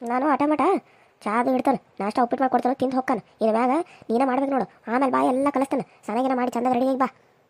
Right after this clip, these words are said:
ನೋಡು, ನಾ ಮೊದಲೇ ಹೇಳ್ತಾನೆ, ನನಗೆ ಮಾಡು, ನನಗೆ ಮಾಡು ಅಂತಂದ್ರೆ ನಾನು ಮೊದಲೇ ಮಾಡೋಕ್ಕಾಗಂಗಿಲ್ಲ. ಅಣ್ಣನ ಮಗಳು ಅಂತ ಹೇಳಿ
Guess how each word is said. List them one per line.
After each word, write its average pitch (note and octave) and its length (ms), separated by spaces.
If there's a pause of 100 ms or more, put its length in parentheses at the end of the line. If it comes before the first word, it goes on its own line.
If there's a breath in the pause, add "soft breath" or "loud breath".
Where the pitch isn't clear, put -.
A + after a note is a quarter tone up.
(960 soft breath)
ನೋಡು, B3+ 180
ನಾ C#4 60
ಮೊದಲೇ A#3 180
ಹೇಳ್ತಾನೆ, B3+ 480 (120)
ನನಗೆ C4 220
ಮಾಡು, C4+ 400
ನನಗೆ B3 260
ಮಾಡು B3+ 180
ಅಂತಂದ್ರೆ B3+ 460
ನಾನು C4 220
ಮೊದಲೇ B3+ 640 (280 loud breath)
ಮಾಡೋಕ್ಕಾಗಂಗಿಲ್ಲ. B3 520 (320 soft breath)
ಅಣ್ಣನ C4 260
ಮಗಳು C#4+ 160
ಅಂತ C#4 140
ಹೇಳಿ D4 440